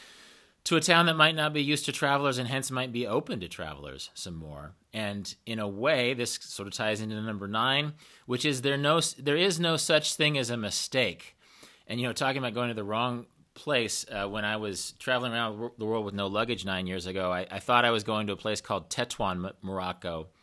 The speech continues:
or Chefchua-, Chefchaouen, Morocco. The taxi driver took me to Tetuan, Morocco, and it was, it was a great mistake. It was such a great mistake. I spent the whole day there, and it was, in a way, better than what I later found at Chefchaouen.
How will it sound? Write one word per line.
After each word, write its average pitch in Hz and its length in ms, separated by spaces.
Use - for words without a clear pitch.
or 110 160
Chefchua-, 151 600
Chefchaouen, 139 500
Morocco. 90 480
The 110 80
taxi 123 320
driver 110 320
took 120 180
me 107 160
to 101 300
Tetuan, 107 460
Morocco, 87 580
and 131 100
it 160 80
was, 156 240
it 139 60
was 151 120
a 165 60
great 131 360
mistake. 131 460
It 110 60
was 107 100
such 147 300
a 147 40
great 117 380
mistake. 113 460
I 110 60
spent 113 260
the 110 100
whole 110 200
day 104 260
there, 82 400
and 104 240
it 110 60
was, 104 420
in 110 140
a 107 40
way, 104 180
better 101 360
than 101 180
what 98 140
I 98 80
later 98 280
found 101 300
at 95 120
Chefchaouen. 92 760